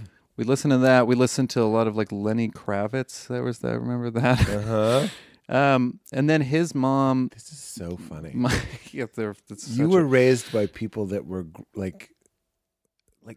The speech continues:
Speaker 2: what I'm saying is my parents were older in the nineties, but
Speaker 1: Yeah.
Speaker 2: your parents were, like, forty in the nineties.
Speaker 1: Yeah.
Speaker 2: And they were like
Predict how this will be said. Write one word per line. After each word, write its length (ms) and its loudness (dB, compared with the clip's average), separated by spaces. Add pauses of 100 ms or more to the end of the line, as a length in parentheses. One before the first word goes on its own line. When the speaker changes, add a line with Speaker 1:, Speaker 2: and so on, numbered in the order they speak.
Speaker 2:
what 140 -2
I'm 80 -2
saying 280 6
is 120 2
my 160 4
parents 340 0
were 220 0
older 580 2
in 220 -4
the 100 0
nineties, 640 -4
but 120 0
Speaker 1:
Yeah. 140 6
Speaker 2:
your 80 4
parents 460 0
were, 100 -8
like, 260 -10
forty 560 0
in 160 -6
the 40 -6
nineties. 520 -6
Speaker 1:
Yeah. 320 2 (360)
Speaker 2:
And 160 0
they 120 2
were 160 2
like 340 -4